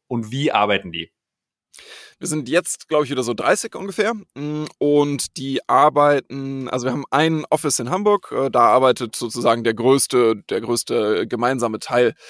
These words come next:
Speaker 2: Mm, und dann haben wir Leute aber über die ganze Welt verteilt. Wir haben zwei Kollegen in Rio, wir haben einen Entwickler in Rom,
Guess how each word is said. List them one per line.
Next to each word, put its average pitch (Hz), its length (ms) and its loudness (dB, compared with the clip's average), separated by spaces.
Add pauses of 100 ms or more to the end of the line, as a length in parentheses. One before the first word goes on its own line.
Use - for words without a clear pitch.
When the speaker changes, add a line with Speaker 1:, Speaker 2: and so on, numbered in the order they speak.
(400)
Speaker 2:
Mm, 139 580 -6
und 139 220 -4
dann 151 140 2
haben 175 100 0
wir 160 80 6
Leute 147 220 4
aber 135 140 4
über 131 120 2
die 127 60 0
ganze 131 200 -2
Welt 127 160 6
verteilt. 107 460 0
Wir 123 80 0
haben 120 420 -2
zwei 131 300 4
Kollegen 123 440 0
in 120 180 -2
Rio, 151 480 4
wir 123 100 -4
haben 120 240 -4
einen 110 200 -4
Entwickler 117 420 -4
in 127 120 -4
Rom, 135 560 0